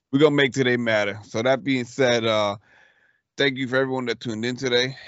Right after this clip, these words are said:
Like I say every week, the most valuable thing you give anybody is your time. We appreciate everyone that gave their time to sit here and listen to us, uh, talk about how lazy I am and, uh, <laughs> try to beat it out of my head.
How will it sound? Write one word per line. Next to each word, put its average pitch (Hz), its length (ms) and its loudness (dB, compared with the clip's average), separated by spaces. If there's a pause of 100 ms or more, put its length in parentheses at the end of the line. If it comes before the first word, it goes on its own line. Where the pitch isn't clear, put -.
(120)
Like 101 200 -6
I - 80 -10
say 113 180 -2
every 107 180 -2
week, 143 320 2
the 107 120 -4
most 104 240 -6
valuable 117 340 0
thing 107 140 -10
you 107 100 -8
give 113 220 -6
anybody 117 520 0
is 110 80 -2
your 98 120 -6
time. 135 440 0 (140)
We 107 220 -2
appreciate 120 560 2
everyone 110 380 0
that 104 100 -2
gave 107 280 -2
their 104 160 -4
time 117 420 -4
to - 100 -16
sit 110 220 -6
here 113 340 0
and 95 120 -8
listen 107 260 -10
to 110 260 -2
us, 113 340 -4
uh, 98 340 -4 (440)
talk 113 160 2
about 101 260 2
how 104 120 2
lazy 113 380 0
I 107 60 2 (180)
am 143 140 -2 (460)
and, 117 240 -2
uh, 104 260 0 (520)
<laughs> - 560 -2
try 131 160 4
to 120 60 0
beat 131 200 2
it 127 100 2
out 120 120 2
of 120 60 0
my 113 160 -2
head. 117 300 -4